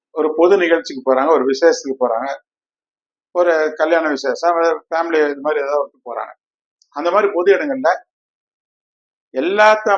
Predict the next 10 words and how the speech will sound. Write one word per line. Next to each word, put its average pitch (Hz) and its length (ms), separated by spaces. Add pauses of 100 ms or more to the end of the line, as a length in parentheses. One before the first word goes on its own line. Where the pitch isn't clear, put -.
மாதிரியும் 202 460 (420)
தான் 165 160 (120)
இருக்கணும், 165 440 (1040)
பத்தோட 190 360 (120)
பதினொன்னா 165 320
அங்க 147 140
இருக்கணும் 143 220
அப்படின்னு 131 200
சொல்லி 123 120
நினைப்பாங்களா? 120 440